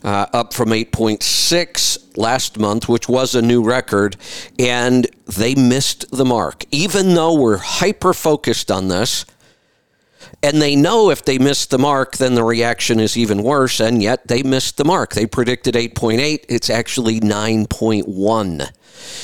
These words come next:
And without getting too deep into it, because this is a health show, um, when you look at w-,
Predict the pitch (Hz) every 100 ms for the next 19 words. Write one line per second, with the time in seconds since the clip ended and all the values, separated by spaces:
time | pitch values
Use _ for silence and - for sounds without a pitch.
0 | - - - - - - - - - 127
1 | 120 120 151 151 170 156 147 156 160 143
2 | 143 151 151 127 107 110 113 113 107 113
3 | 107 104 - - - 110 - 110 95 -
4 | 170 - - 110 104 107 - - 110 110
5 | 107 110 - 117 143 139 139 131 151 160
6 | 151 139 135 - _ - 110 98